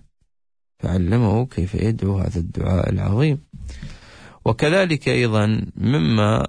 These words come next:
وردت النصوص به استجابة دعاء الصائم، فقد رويت في ذلك أحاديث يحسنها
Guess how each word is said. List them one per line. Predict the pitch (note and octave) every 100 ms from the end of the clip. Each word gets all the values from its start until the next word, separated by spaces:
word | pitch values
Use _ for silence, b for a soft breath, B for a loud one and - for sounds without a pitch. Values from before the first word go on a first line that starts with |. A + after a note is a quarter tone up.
| - _ _ -
وردت | F#2 B2+ D3 G#2 F#2+ F2+ -
النصوص | - G2+ G2 F#2+ - C3 A#2 -
به | G#2 A2 G2+ A#2+ A2+ G#2+ D3 - _ _ _ _ _ A2+
استجابة | - - F#2+ A2 B2 G#2+ F#2+ - F#2+
دعاء | F#2 F#2 A2 -
الصائم، | A2+ - A#2 G#2+ A2+ E3
فقد | - - A2+ A2
رويت | C#3 A2+ F#2+ F#2+
في | - F#2
ذلك | G2+ G2+ F#2 -
أحاديث | - - - F2+ A2 B2+
يحسنها | D3 C#3+ A#2 A#2 - B2 A#2 A2+ C3+